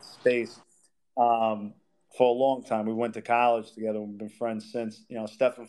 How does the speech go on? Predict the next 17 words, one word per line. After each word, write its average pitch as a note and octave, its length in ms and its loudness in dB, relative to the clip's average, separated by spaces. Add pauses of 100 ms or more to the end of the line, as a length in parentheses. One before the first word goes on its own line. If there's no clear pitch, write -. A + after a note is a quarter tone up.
Florval, A2+ 380 0
he's A#2+ 140 -14
a A2+ 60 -12
Knicks A2+ 260 -14
fan. G#2+ 280 -12
He's A2 160 -16
in G#2+ 140 -14
here. G#2 280 -18 (500)
And B2 140 -4
we B2 80 -4
talk C3 340 0
a B2 60 0
lot A#2 300 4
about A2 360 -2
the A2 60 -14
different A2 460 -8
dynamics A2 920 -6